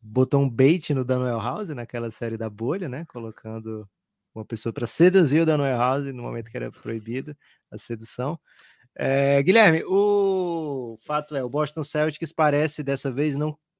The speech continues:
não querer ser um time que se deixa intimidar, né? Teve esse fato do Draymond Green, a série contra o Miami também,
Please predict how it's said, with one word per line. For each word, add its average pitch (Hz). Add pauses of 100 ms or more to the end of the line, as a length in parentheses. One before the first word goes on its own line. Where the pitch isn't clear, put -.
(720)
não 170
querer 170
ser 170
um 165
time 160
que 156
se 147
deixa 143
intimidar, 127
né? 101
Teve 127
esse 120
fato 113
do 107
Draymond 110
Green, 170 (440)
a 120
série 139
contra 143
o -
Miami 135
também, 131